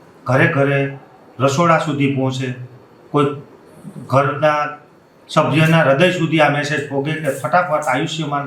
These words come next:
કાર્ડ કઢાવો, જેથી કરીને કોઈ પણ તકલીફ ન પડે, પણ પ-, તકલીફ પડે તો આપણા ખિસ્સામાં જ દસ લાખનું એક એ ટી એમ જેવું કાર્ડ ઘરમાં હોય, તો આપણે તાત્કાલિક કોઈ પણ જાતના ટેન્શનમાં ન આવીએ, ચિંતામાં ન આવીએ.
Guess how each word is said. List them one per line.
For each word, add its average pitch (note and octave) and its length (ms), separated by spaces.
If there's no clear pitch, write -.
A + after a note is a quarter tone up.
કાર્ડ E3 220
કઢાવો, D#3 340
જેથી C3+ 300
કરીને C#3+ 340
કોઈ D#3+ 240
પણ F#3 260
તકલીફ D3+ 340
ન C3+ 120
પડે, C#3 240
પણ C3 220
પ-, C#3 180
તકલીફ D#3 400
પડે G3 200
તો B2 80
આપણા C3 360
ખિસ્સામાં G3+ 440
જ C3 120
દસ D3+ 240
લાખનું D3 460
એક - 120
એ F#3 140
ટી G#3 240
એમ E3 80
જેવું D3+ 340
કાર્ડ D3 320
ઘરમાં C#3 480
હોય, D#3+ 280
તો C#3 80
આપણે C3 400
તાત્કાલિક C#3+ 540
કોઈ C#3 180
પણ C#3 200
જાતના C3 360
ટેન્શનમાં C#3 600
ન C3+ 40
આવીએ, B2 520
ચિંતામાં C3+ 500
ન C3 40
આવીએ. A2+ 380